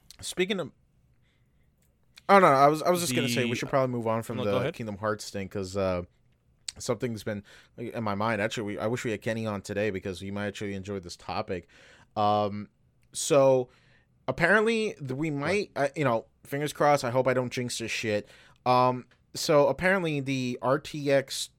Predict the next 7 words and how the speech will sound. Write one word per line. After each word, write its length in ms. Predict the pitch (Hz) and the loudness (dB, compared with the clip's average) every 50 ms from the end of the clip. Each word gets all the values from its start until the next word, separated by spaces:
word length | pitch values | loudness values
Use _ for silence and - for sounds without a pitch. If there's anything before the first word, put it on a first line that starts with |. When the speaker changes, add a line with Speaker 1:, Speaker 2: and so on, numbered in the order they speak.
| _ _ | _ _
Speaker 1:
thirty 360 | - 135 131 135 139 139 135 | 0 2 2 2 2 0 -2
ninety 800 | 127 123 123 123 123 120 123 117 120 123 127 131 123 123 120 113 | -4 -4 -4 -4 -2 -2 -2 -2 -2 -2 -4 -6 -6 -8 -10 -10
Ti 720 | - - - 131 120 - - 101 110 113 117 117 110 104 98 | -12 -10 -6 -6 -6 -4 0 2 2 4 4 4 2 0 -2
recently 480 | 92 101 98 - - 101 92 92 90 - | -6 -8 -10 -10 -10 -12 -12 -12 -12 -14
came 280 | - - 107 98 92 92 | -14 -10 -8 -8 -6 -6
out, 240 | 90 85 78 69 69 | -8 -8 -10 -10 -10
right? 380 | 80 87 92 98 110 135 139 | -6 -4 -4 -4 -4 -6 -8